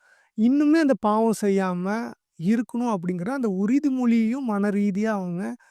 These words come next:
ஏற்படுத்த வைக்கிறாங்க. பிறகு நம்மளுடைய மனச முழுசா இறைவனுடைய நிலையில நிலைநாட்டி,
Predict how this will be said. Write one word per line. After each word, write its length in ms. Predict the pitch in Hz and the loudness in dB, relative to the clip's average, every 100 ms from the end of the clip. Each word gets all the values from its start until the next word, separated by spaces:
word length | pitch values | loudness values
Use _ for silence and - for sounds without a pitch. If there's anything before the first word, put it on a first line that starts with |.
| _ _ | _ _
ஏற்படுத்த 540 | - 196 202 202 175 175 | 4 6 6 4 0 -2
வைக்கிறாங்க. 500 | 156 165 160 156 185 | -2 -6 -6 -8 -4
பிறகு 580 | - 247 277 254 330 403 | 4 6 6 6 4 2
நம்மளுடைய 360 | 220 214 208 202 | 2 4 6 4
மனச 600 | 190 202 220 - 240 262 - _ _ _ _ _ _ | 2 2 0 0 0 0 -8 _ _ _ _ _ _
முழுசா 960 | 214 190 185 208 240 294 320 - - 302 | -10 -4 0 2 4 4 4 2 2 4
இறைவனுடைய 1080 | 240 226 233 233 220 208 202 208 226 226 233 _ _ 190 | 6 6 4 2 2 2 2 2 2 0 -4 _ _ -2
நிலையில 480 | 196 214 220 214 | 0 2 2 0
நிலைநாட்டி, 840 | 220 185 190 202 196 180 160 208 | 0 0 0 0 -2 -4 -6 -10